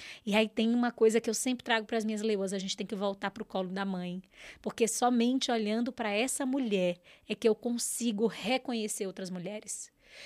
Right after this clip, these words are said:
E eu diria, faz esse movimento, não olha só pra tua mãe, mas olha pras tuas avós, olha pras tuas tias, olha pras tuas primas, pra todas as mulheres desse sistema, e vai ficar muito mais leve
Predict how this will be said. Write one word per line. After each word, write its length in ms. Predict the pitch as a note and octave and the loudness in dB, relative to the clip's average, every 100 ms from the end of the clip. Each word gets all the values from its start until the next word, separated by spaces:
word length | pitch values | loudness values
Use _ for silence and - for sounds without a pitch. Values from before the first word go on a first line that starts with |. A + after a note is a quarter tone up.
| - | 4
E 80 | A#4 | 8
eu 60 | |
diria, 400 | G#4 G#4+ F4 F#4+ | 12 10 10 6
faz 200 | - D4 | 4 0
esse 140 | C#4+ D#4 | -2 0
movimento, 480 | D#4 C#4+ C#4+ C#4+ B3+ | 0 2 0 2 0
não 120 | C4+ | 0
olha 180 | C4+ C4 | 0 0
só 120 | C4+ | -2
pra 140 | B3+ | -4
tua 140 | A#3 G#3+ | -2 -2
mãe, 220 | A3+ A#3+ | 0 0
mas 180 | G3+ G3 | -2 0
olha 180 | A3+ G#3+ | 0 -2
pras 240 | A3 - | -4 -4
tuas 240 | A3 G3 | -4 -4
avós, 560 | - D#3+ A3 A3+ G#3+ - - - _ | -6 0 4 6 4 0 -14 -20 _
olha 240 | B3 A#3+ | 2 2
pras 220 | A3+ G#3 - | 0 -4 -6
tuas 280 | F#3+ F3 | -6 -6
tias, 440 | - - F#3+ F#3 F3 | -6 -4 -2 -2 -2
olha 180 | G#3 G3+ | -4 -4
pras 340 | G#3 F#3+ - | -6 -8 -10
tuas 360 | - G3 F3+ - | -4 -2 -2 -4
primas, 560 | - - F#3 F3 E3+ | -4 -2 0 -2 -4
pra 180 | - A#3 | -8 -8
todas 520 | G#3+ - B3+ C4 A#3 A#3 | -10 -2 2 2 2 0
as 160 | A#3 | 0
mulheres 720 | A3+ B3 A3 A3+ G#3 F#3 - - _ _ _ _ _ - - | 0 2 4 6 4 0 -6 -8 _ _ _ _ _ -20 0
desse 300 | G3+ G3+ G3+ | 2 2 0
sistema, 560 | - G#3+ - G3 G3 G#3+ - - | -6 -6 -2 -2 -2 -6 -10 -2
e 60 | |
vai 100 | C4 | 2
ficar 180 | B3 A#3 | 2 0
muito 220 | G3+ G#3+ | -2 -2
mais 220 | A3 G#3 F3+ | -2 -2 0
leve 520 | F#3+ F#3 F3 G#3 | 2 2 2 -2